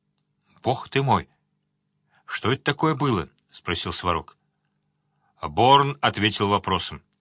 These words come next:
«Вы помните, что изображено на картах на севере континента?» «Конечно, необитаемые земли». Борн горько рассмеялся.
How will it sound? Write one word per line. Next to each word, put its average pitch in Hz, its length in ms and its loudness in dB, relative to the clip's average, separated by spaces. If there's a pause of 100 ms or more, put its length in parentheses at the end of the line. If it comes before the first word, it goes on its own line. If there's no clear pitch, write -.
(800)
«Вы 92 220 2
помните, 240 440 2
что 156 420 2 (100)
изображено 131 640 2
на 123 140 2
картах 135 640 0 (240)
на 113 160 2
севере 107 360 2
континента?» 92 640 -4 (1120)
«Конечно, 165 600 0 (580)
необитаемые 107 640 0
земли». 107 420 0 (800)
Борн 120 640 2
горько 101 720 0
рассмеялся. 87 800 -4